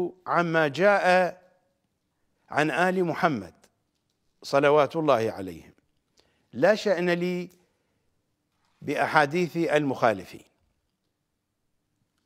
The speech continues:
أنا لا أريد أن أقول من أن أحاديث المخالفين في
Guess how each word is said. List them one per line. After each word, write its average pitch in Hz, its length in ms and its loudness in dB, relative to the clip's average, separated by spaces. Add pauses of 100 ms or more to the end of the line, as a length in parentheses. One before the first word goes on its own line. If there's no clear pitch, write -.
(800)
أنا 180 300 4
لا 220 180 4
أريد 196 540 0 (460)
أن 143 140 0
أقول 180 540 2 (680)
من 156 220 -2
أن 175 580 2 (540)
أحاديث 170 520 2
المخالفين 156 880 0 (800)
في 156 720 -2